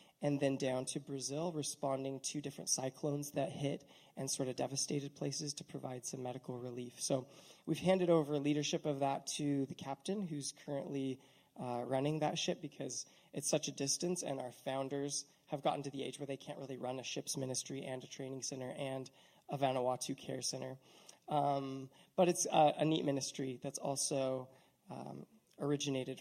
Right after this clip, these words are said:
from Marine Reach, where we work our Y Y M base. Okay. So this is what we're up to now. We both, uh, teach some of the lectures. This is me teaching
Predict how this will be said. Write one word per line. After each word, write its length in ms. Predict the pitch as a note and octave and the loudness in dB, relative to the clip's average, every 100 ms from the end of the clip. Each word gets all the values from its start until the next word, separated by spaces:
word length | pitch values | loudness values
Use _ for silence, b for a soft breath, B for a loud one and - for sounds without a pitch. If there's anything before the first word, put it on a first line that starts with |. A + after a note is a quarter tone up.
| - | -8
from 400 | C3+ B2+ B2+ B2 - | -6 -4 -6 -6 -2
Marine 280 | D3+ F3+ | 2 4
Reach, 380 | C#3 C3+ - - | 2 -2 -8 -8
where 140 | - C#3 | -8 -6
we 120 | C3+ | -6
work 300 | C3+ D3 - - - - | -6 -6 -10 -20 -14 -6
our 120 | C#3 | -2
Y 140 | C3 | -2
Y 100 | C3 | -4
M 80 | B2+ | -8
base. 300 | B2 C#3 - - _ _ b b b b b _ _ _ _ _ _ - _ - | -10 -10 -10 -12 _ _ b b b b b _ _ _ _ _ _ -20 _ 6
Okay. 260 | E3+ - - C#3+ - _ - B B B B B B B B _ - | 6 6 -6 -12 -20 _ -18 B B B B B B B B _ 0
So 520 | - - G#3 G3+ F3+ | 2 6 8 10 10
this 160 | G3+ G#3+ | 6 4
is 80 | |
what 160 | A3 - | 4 6
we're 80 | F3 | 6
up 120 | - - | 4 2
to 320 | F3+ E3+ D#3 D3 B B B | 8 10 10 6 B B B
now. 520 | C#3+ B2+ C3 F3+ F#3 - _ | -2 2 4 6 4 -2 _
We 220 | F3 E3+ | 2 2
both, 420 | D3 D#3 F3 - - | 6 6 6 2 0
uh, 220 | E3 D3 | 6 8
teach 340 | D3 - - - | 8 2 -6 -4
some 140 | F3 | 0
of 80 | D#3+ | 2
the 80 | C#3 | 2
lectures. 580 | C#3+ E3 - G#3+ G#3+ E3 | 0 0 0 2 2 2
This 160 | C#3+ | 2
is 160 | D3+ C#3 | 0 0
me 260 | D3 D3 | 0 0
teaching 920 | D3 - D3+ - - D#3 E3+ F3+ F3+ | 0 -6 -8 -6 -2 0 2 2 0